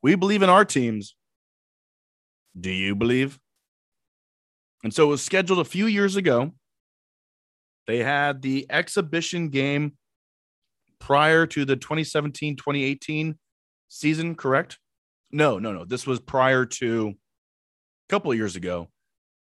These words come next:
before the nineteen twenty season. They had the exhibition game. It was announced they would play the series. Got delayed to circumstances. But tomorrow, December eleventh,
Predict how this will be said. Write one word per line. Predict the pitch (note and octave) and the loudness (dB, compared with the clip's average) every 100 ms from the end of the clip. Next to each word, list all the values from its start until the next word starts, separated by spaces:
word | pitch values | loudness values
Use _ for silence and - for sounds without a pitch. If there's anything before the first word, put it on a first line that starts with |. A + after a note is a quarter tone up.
| _ _ _ _ _ _ _ | _ _ _ _ _ _ _
before | G#2+ - A#2 A2 | -10 -2 0 0
the | G#2+ G2+ | 0 0
nineteen | G#2 A#2+ A#2+ - A#2+ A2 G#2 F#2+ _ _ _ _ - | 0 -2 -4 -6 -4 -4 -6 -10 _ _ _ _ -12
twenty | D3+ C3+ G#2 | -4 -2 -4
season. | - F#2+ F2 F#2 _ _ _ _ _ _ | -6 -8 -10 -14 _ _ _ _ _ _
They | A#2+ | -2
had | |
the | B2+ | 0
exhibition | D3+ D3+ D3+ D#3+ D#3 | 0 0 0 0 0
game. | D3 F3+ - _ _ _ _ _ _ _ _ - | 0 0 -8 _ _ _ _ _ _ _ _ -10
It | |
was | A#2 | -6
announced | A#2+ B2+ C3 | -2 -2 0
they | C3 | 0
would | A#2+ | 0
play | C3 A#2+ | -2 -2
the | G#2+ | -2
series. | - C#3+ D#3 G3 G3 - _ _ _ _ - | -2 2 2 0 -2 -12 _ _ _ _ -4
Got | G#2+ G#2 | -2 -2
delayed | A2 G#2+ A#2+ C3 | -4 0 2 0
to | C3 A2+ F#2+ - _ _ _ _ _ | 0 0 -2 -8 _ _ _ _ _
circumstances. | - - F2+ - E2 F#2+ F#2 A2+ A2+ - _ _ _ _ _ _ _ _ _ _ _ _ _ _ _ _ | -20 -8 -8 -6 -10 -10 -8 -6 -8 -8 _ _ _ _ _ _ _ _ _ _ _ _ _ _ _ _
But | A#2+ | -6
tomorrow, | C#3 F3+ G3 D#3+ D#3+ | -2 4 6 6 2
December | A#2+ C#3 D3+ G3 | -2 -2 2 2
eleventh, | F#3+ C#3 B2 - | 4 2 0 -10